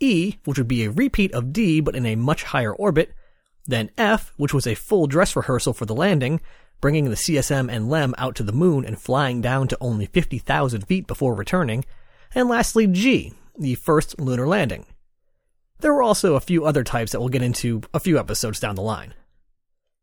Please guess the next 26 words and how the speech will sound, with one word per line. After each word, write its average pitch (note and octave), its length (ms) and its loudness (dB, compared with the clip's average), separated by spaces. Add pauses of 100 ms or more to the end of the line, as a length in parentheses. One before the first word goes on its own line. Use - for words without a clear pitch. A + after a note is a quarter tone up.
(760)
In D#3 80 2
the C#3 80 0
summer A#3+ 320 4
of D#3+ 80 4
nineteen D#3 340 2
sixty-eight, A2 640 -2 (280)
Apollo A3 360 4
seven F3+ 400 2
was A2+ 160 -4
nearly F3+ 340 6
ready A#2+ 240 0
to C#3 140 -4
launch, E3+ 420 0 (340)
and A#2 120 -4
final B3+ 280 2
plans F3+ 300 2
were E3+ 80 4
being C#3 320 2
made A#2 240 2
for - 80 -2
the B2+ 80 -2
following A2 460 -2
flight, - 340 -2 (180)
a G2+ 140 -6
D-type G#2+ 580 -6
mission, E3 400 0